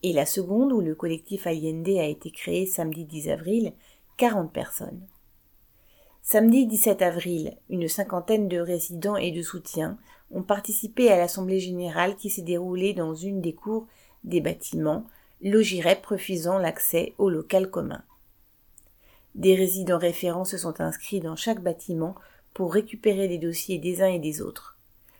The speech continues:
Une délégation de quatorze locataires a été élue pour rencontrer les responsables de Logirep qui, inquiets de cette mobilisation, ont daigné enfin répondre en demandant une rencontre avec le collectif.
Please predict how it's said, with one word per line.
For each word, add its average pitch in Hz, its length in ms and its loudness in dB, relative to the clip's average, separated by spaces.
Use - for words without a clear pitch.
Une 190 180 2
délégation 185 600 2
de 170 100 0
quatorze 196 440 0
locataires 185 520 2
a 165 80 2
été 160 340 -4
élue 180 400 -2
pour 165 160 0
rencontrer 214 460 2
les 196 120 6
responsables 175 580 -2
de 160 60 -2
Logirep 165 600 -2
qui, - 260 -10
inquiets 220 400 0
de 151 80 -4
cette - 240 -8
mobilisation, 160 800 -2
ont 185 120 -2
daigné 185 440 2
enfin 196 380 0
répondre 185 600 -4
en 160 80 0
demandant 208 520 4
une 160 140 -2
rencontre 175 500 -2
avec 170 200 0
le 160 120 -4
collectif. - 800 -4